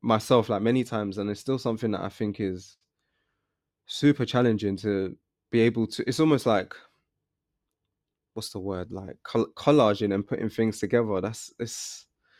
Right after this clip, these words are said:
it's an art form in itself. So I, I, I guess I can understand why people be like, "Oh, well, it's not original, you've taken it from somewhere else." But at the same time, it's like,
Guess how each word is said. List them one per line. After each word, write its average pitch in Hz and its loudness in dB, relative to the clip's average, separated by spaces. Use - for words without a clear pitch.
it's - 0
an 117 4
art 131 6
form 120 2
in 110 2
itself. 104 0
So 101 -2
I, 104 4
I, 127 6
I 147 6
guess 175 6
I 151 6
can 139 6
understand 120 2
why 110 4
people 120 -6
be 104 -2
like, 98 0
"Oh, 107 6
well, 104 2
it's 104 -2
not 104 -2
original, 104 -2
you've 98 -6
taken 107 -2
it - -10
from 98 -12
somewhere 95 -4
else." 92 -6
But 104 0
at 110 -2
the 117 -4
same 113 0
time, 113 -2
it's 95 -8
like, 95 -4